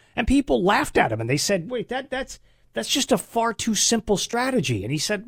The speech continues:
"Well, what do you mean that's too simple of a strategy? We win,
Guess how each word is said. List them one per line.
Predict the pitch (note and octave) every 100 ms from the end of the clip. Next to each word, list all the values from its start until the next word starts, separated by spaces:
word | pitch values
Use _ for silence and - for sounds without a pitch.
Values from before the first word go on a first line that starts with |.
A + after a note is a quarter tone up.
| B3+
"Well, | G#3 G3
what | F3+ G3+ A#3+ C#4
do |
you | D#4+
mean | C4+
that's | D#3+ C3 - _ -
too | F3+
simple | - E3 C3+ B2
of |
a | A#2
strategy? | - A#2 G#2 F#2+ F#2+ _ _ _ _
We | A2 E3+ D#4
win, | A#3 E3+ A2 D#3+ B3+